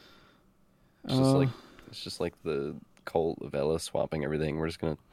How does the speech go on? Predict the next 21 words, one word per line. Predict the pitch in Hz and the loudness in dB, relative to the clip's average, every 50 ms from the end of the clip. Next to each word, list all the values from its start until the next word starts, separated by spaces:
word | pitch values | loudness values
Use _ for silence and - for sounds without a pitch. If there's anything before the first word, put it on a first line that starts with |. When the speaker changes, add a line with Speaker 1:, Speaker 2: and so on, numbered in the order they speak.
| - - | -16 -10
Speaker 2:
<laughs> | - - - - | -8 -8 -8 -6
Speaker 1:
put | - - 76 76 | -4 -4 -4 -2
Hellcat | 80 80 - - 80 76 | -2 -2 0 0 0 2
engines | 78 78 76 80 78 - | 0 0 -2 -4 -6 -6
and | 80 80 | -4 -4
everything. | 80 78 80 80 85 92 - - | -2 -2 -2 -4 -6 -8 -6 0
Speaker 2:
Yeah, | - 139 151 120 | 2 4 6 6
except | 117 - - 139 - | 4 4 2 0 0
they | - 131 120 | 2 2 4
do | 127 123 | 4 4
it | 113 | 4
right | 107 117 113 113 | 4 2 2 0
from | - - 120 117 | 0 0 0 0
the | 107 107 | 0 -2
dealer. | 101 - - 113 120 117 107 107 113 - - - - - - - - - - - - _ _ _ _ _ _ _ _ _ - - - | -2 0 2 4 4 4 4 2 0 -2 -6 -18 -20 -20 -20 -20 -20 -20 -20 -20 -20 _ _ _ _ _ _ _ _ _ -14 -6 -2
Speaker 1:
Mm-hmm. | 82 82 82 80 82 78 - 160 | 0 2 2 2 0 -2 -2 0
Speaker 2:
Right | 143 135 131 127 | 2 2 2 2
from | - 127 123 | 2 2 2
the | 123 117 | 2 2
production | - 123 117 117 120 120 - - 117 | 2 2 4 4 4 2 2 0 0
line. | 113 110 110 110 117 113 | 2 2 2 0 -2 -2